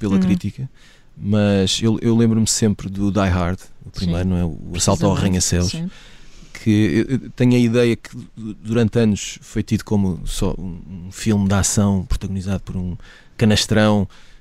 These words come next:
Speaker 1: que era um dos símbolos da, da era do, do, do V H S, né, do clube de vídeo, estava lá na, na,
Speaker 2: Hum.
Speaker 1: na prateleira,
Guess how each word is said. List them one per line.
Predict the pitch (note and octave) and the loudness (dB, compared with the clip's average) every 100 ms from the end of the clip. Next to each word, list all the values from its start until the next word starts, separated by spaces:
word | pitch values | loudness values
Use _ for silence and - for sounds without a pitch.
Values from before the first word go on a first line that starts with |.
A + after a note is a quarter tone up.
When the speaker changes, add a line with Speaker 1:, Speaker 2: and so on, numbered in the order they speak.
| - - | -20 -14
Speaker 1:
que | F#2+ | -8
era | F#2+ | -4
um | G2 | -2
dos | G2 - | -2 0
símbolos | A2+ G2+ G2 F#2 | 2 2 0 -2
da, | F2 | -4
da | D2 G2+ | -2 0
era | G#2 G2 | 2 0
do, | E2+ F#2 | -2 -6
do, | F2+ F2 F#2 F2+ D2 | -6 -8 -10 -12 -10
do | G2+ | -4
V | G2 G2 | 0 2
H | G2 | 2
S, | F#2+ A#2+ - | 2 2 2
né, | G#2 | 2
do | G#2+ | 0
clube | - G2 | -4 -8
de | F#2+ | 0
vídeo, | A2 A#2 | 2 2
estava | - F#2 F#2 | 0 -2 2
lá | F#2 | 2
na, | F2 - | 0 -2
na, | F#2+ | 0
Speaker 2:
Hum. | F2 E2 F2+ F2 | 0 -2 -8 -10
Speaker 1:
na | F2 F#2 | -8 -6
prateleira, | G2 - G2+ G#2 B2 | -6 -4 -2 2 0